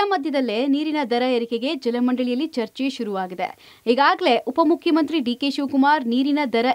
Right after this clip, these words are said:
ಏರಿಕೆಯ ಸುಳಿವು ಕೊಟ್ಟಿದ್ದಾರೆ. ಈಗ ಮತ್ತೆ ಜಲಮಂಡಳಿ ಅಧ್ಯಕ್ಷರು ಕೂಡ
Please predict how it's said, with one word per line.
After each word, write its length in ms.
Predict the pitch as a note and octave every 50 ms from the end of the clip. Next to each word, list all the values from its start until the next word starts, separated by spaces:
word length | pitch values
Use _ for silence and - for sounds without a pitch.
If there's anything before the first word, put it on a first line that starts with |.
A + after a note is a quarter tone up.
| -
ಏರಿಕೆಯ 380 | A#3+ B3 B3 B3 - C4+ C4+ C#4+
ಸುಳಿವು 380 | C#4 - A#3+ A#3 C4 B3 A3+ G#3+
ಕೊಟ್ಟಿದ್ದಾರೆ. 920 | - F#3 E3 - - E3 G3+ F#3 E3+ - - - - - - - - _ -
ಈಗ 180 | C4 C4+ - C#4+
ಮತ್ತೆ 400 | C#4 C#4 D#4 D#4+ - - G4+ G4
ಜಲಮಂಡಳಿ 520 | C4+ C#4+ C4+ D4 D4+ D#4 D#4+ D4+ D#4+ D#4+ D4
ಅಧ್ಯಕ್ಷರು 480 | B3 A3 A3 C4+ C4 - - C4+ B3+
ಕೂಡ 200 | C4 C4+ C#4 B3